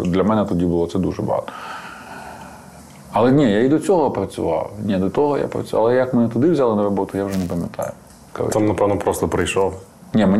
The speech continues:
Speaker 1: п'ятдесят баксів платили. Я, причому на перші, мені коли заплатили, пер-, я перша робота, мене взяли джуном таким, якимсь стажером, але чувак мене навчив програмувати, він мене навчив. Він реально, він мені за ще гроші платив, хоча за, за таке, в принципі, можна, я б там безкоштовно робив. Ну, п'ятдесят баксів у мене була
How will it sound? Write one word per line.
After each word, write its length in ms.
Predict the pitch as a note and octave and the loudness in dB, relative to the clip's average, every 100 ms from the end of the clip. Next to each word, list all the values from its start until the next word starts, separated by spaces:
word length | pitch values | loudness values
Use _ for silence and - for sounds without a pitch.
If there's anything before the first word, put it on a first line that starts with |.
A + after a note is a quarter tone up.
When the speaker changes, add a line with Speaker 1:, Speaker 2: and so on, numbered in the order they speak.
| A2 | 2
Speaker 1:
п'ятдесят 220 | - A#2 | 0 0
баксів 360 | G#2+ G#2 - | 2 -2 -6
платили. 420 | - - C3 C3+ G2+ | -6 -4 0 2 2
Я, 80 | A#2 A2+ G2 | 0 -2 0
причому 360 | A#2 C3+ A#2 | 2 4 4
на 80 | A2 | 2
перші, 300 | A2 A#2 - | 2 0 0
мені 300 | G#2+ G2+ G#2 | 2 2 2
коли 180 | G#2 G#2 | 2 2
заплатили, 420 | G2 G2 E2+ G2+ | 2 0 0 0
пер-, 380 | F2+ A2 F#2+ G2 | 2 0 2 2
я 180 | A2 A2 | 4 4
перша 380 | F#2 A2 G2 - | 2 0 0 -2
робота, 360 | F#2+ F#2+ G2 F#2+ | -2 0 0 0
мене 180 | G2+ G#2 | 2 2
взяли 280 | F#2+ G2+ F#2+ | 2 2 4
джуном 300 | G2+ C#3 E3 | 4 2 0
таким, 280 | - - F2 | -6 -4 -4
якимсь 300 | D#2+ E2+ - | -2 -6 -4
стажером, 320 | G2 F2 D#2+ | -2 0 2
але 160 | G2+ | 2
чувак 260 | A2 C3 C#3 | 2 0 2
мене 200 | B2+ B2 | 2 2
навчив 260 | A#2+ A#2+ A#2+ | 0 -2 -2
програмувати, 460 | A#2 A2+ A#2 A2 | 0 0 0 0
він 260 | G#2 G#2+ G#2+ | 2 2 2
мене 160 | G#2+ G#2+ | 2 2
навчив. 340 | G#2+ G#2+ - - F#2 - | 0 -2 -6 -4 -4 -2
Він 220 | G2 G2+ | 2 2
реально, 580 | G#2 A2 G#2 G2 F#2+ F#2+ | 4 4 2 2 2 0
він 220 | G#2 G#2+ | 2 2
мені 140 | A2+ G#2+ | 4 2
за 120 | G2+ | 0
ще 220 | G2 - | -2 0
гроші 240 | G#2+ A#2 - | 2 0 -2
платив, 300 | F2+ E2+ E2+ | -6 -4 -6
хоча 240 | - F2+ | -4 -2
за, 400 | F2 F#2 F2+ F2+ | 0 0 0 0
за 140 | F2 F2+ | -2 -2
таке, 200 | F2+ F#2+ | -2 -2
в 40 | |
принципі, 340 | - F2 E2+ F2 | -2 -4 -2 -4
можна, 460 | E2+ F2+ E2 D2+ | -2 -2 -2 -2
я 120 | E2 F2 | -2 -2
б 40 | |
там 200 | F2+ F#2 | -2 -2
безкоштовно 460 | F#2 - - F2+ E2 | -2 -6 -4 -2 0
робив. 160 | F#2+ | 2
Ну, 80 | G3+ | 2
п'ятдесят 300 | F#2+ - G#2+ | 2 0 0
баксів 300 | F#2 - E2+ | 0 0 -2
у 40 | |
мене 140 | E2 E2 | 0 0
була 240 | E2 D#2+ | 0 0